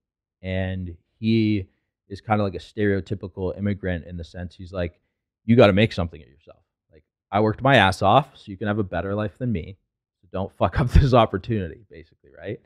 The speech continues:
And I love him, and I'm like, "Okay, I wanna make my dad proud." And so, you know, I, I always wanna do something big,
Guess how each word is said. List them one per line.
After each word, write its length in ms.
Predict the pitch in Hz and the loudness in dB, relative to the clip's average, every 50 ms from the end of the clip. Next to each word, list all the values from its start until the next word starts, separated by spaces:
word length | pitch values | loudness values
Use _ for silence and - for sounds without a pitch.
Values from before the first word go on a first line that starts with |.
| _ _ _ _ _ _ _ _ _ - | _ _ _ _ _ _ _ _ _ -10
And 200 | 92 98 101 95 | -4 -2 0 0
I 40 | 95 | 2
love 260 | 104 127 143 147 120 | 6 8 8 8 8
him, 240 | 95 90 90 90 - - | 6 2 0 -2 -6 -4
and 100 | 98 98 | -2 -2
I'm 120 | 98 98 | 0 0
like, 180 | 95 92 92 - - 101 | 0 0 -2 -4 -4 0
"Okay, 300 | 110 113 110 - 101 85 | 2 2 2 2 0 0
I 140 | 90 117 | 2 0
wanna 200 | 123 110 107 101 | 0 0 -2 -2
make 200 | 98 98 92 - | -2 -2 -4 -6
my 80 | 95 92 | -8 -12
dad 240 | 90 85 80 85 - | -10 -8 -10 -10 -10
proud." 380 | - - - - 85 107 120 - _ _ | -14 -20 -20 -20 -20 -18 -18 -20 _ _
And 360 | 85 87 87 87 87 87 90 | -14 -10 -8 -8 -8 -8 -10
so, 540 | - _ - 101 92 92 92 92 90 87 - _ _ _ _ _ _ _ _ - | -14 _ -10 -6 -4 -2 0 0 0 -2 -6 _ _ _ _ _ _ _ _ -4
you 80 | 113 107 | 0 2
know, 160 | 90 87 87 | 2 4 4
I, 180 | 90 95 95 - - _ _ _ - | 4 2 2 -2 -14 _ _ _ 0
I 120 | - 104 104 | 0 2 2
always 440 | - - 113 113 113 110 101 90 107 | 6 8 8 10 10 8 6 4 2
wanna 240 | 107 104 104 101 | 0 0 0 0
do 160 | 92 101 98 98 | 0 -2 -4 -4
something 340 | - - 87 85 95 90 | -4 -6 -12 -12 -12 -12
big, 380 | 87 - 113 104 85 73 - | -8 -4 -2 -2 -2 -4 -8